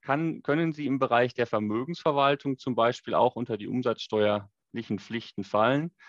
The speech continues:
Das heißt, wir sehen hier schon im Wesentlichen den ersten großen Unterschied zwischen dem ideellen Bereich, der komplett außen vor bleibt bei der Steuer,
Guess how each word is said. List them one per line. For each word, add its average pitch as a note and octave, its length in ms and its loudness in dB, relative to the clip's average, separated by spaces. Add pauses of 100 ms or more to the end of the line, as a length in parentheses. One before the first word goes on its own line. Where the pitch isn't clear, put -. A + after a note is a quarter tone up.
(180)
Das - 160 -2
heißt, B2 300 2
wir A#2+ 80 -2
sehen B2+ 220 0
hier C#3 200 0
schon D3 240 0
im B2 160 0
Wesentlichen D3 540 -4
den A#2 120 -2
ersten C3 360 0
großen B2 320 -2
Unterschied D3+ 640 -2 (1500)
zwischen D3 380 -2
dem C3 220 2
ideellen D#3 560 2
Bereich, C#3+ 680 2 (280)
der C3 80 -4
komplett C3+ 600 -4 (340)
außen C3+ 300 0
vor D3 320 0
bleibt D#3+ 560 -2
bei B2+ 140 0
der A#2+ 340 -2 (400)
Steuer, D3 600 -4